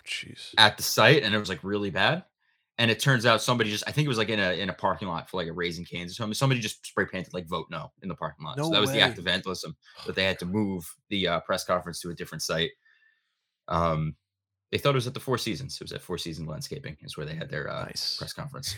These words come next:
Speaker 1: <laughs>
Speaker 2: So, um, <laughs> yeah, so that, I think desperation is setting in for the Arizona Coyotes. The vote's not gonna pass. And if that's the case, I, I think there's a better chance than not that they're in Houston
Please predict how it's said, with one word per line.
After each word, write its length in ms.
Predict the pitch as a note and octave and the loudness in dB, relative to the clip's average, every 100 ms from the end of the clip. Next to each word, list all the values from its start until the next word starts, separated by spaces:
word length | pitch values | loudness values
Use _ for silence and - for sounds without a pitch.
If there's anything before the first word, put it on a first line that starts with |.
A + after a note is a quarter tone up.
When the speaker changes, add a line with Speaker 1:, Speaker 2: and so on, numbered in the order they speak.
| - | -2
Speaker 1:
<laughs> 480 | G3 - C#3 - | -2 -2 -6 -8
Speaker 2:
So, 480 | - - C3+ A#2+ A2 - | 2 12 12 12 6 6
um, 480 | B2+ A#2 A#2 A2 G#2+ - | 10 10 8 4 0 -2
<laughs> 160 | - - | -4 2
yeah, 220 | C#3 F#2+ | 4 6
so 320 | - B2 A2+ - | 4 2 2 4
that, 240 | C#3+ E3 - | 10 10 8
I 60 | C3+ | 2
think 200 | E3+ D3+ | 2 4
desperation 500 | C#3+ D3+ D3 E3 C3 | 4 6 4 4 2
is 100 | G#2 | 0
setting 260 | - A2 A2+ | 0 0 0
in 120 | C#3 | -2
for 80 | C#3 | 0
the 120 | F2+ | 2
Arizona 320 | F2+ F#2 F#2 | 2 0 -4
Coyotes. 540 | - F#2 F2+ G#2 B2+ - - - _ _ - | 0 2 2 0 -2 -8 -20 -20 _ _ -6
The 80 | |
vote's 280 | E2+ B2 C#3 | 4 6 6
not 220 | C#3 C3+ | 4 4
gonna 120 | C3+ A2+ | 2 0
pass. 520 | - F#2 G#2 - - _ _ _ _ _ _ | 4 4 4 -2 -8 _ _ _ _ _ _
And 460 | G#2+ G#2 G#2 G#2 F#2 | 2 4 4 2 -4
if 160 | - - | -8 -2
that's 220 | C#3 C#3+ | 0 0
the 80 | F#2+ | -4
case, 400 | - C#3 B2+ - | -2 -2 -2 -2
I, 140 | F#2 F#2+ | 0 2
I 120 | G2+ | 2
think 180 | B2+ - | -2 -4
there's 140 | G2 | -6
a 40 | |
better 240 | G2+ G#2+ A2 | 0 4 4
chance 300 | - A2 - | 2 0 2
than 100 | G2 | 2
not 180 | G#2+ - | 4 2
that 100 | F2+ | -2
they're 160 | G#2 | 0
in 100 | G2+ | 0
Houston 520 | F#2 B2 - G2+ F#2+ | -2 -4 -2 -2 -2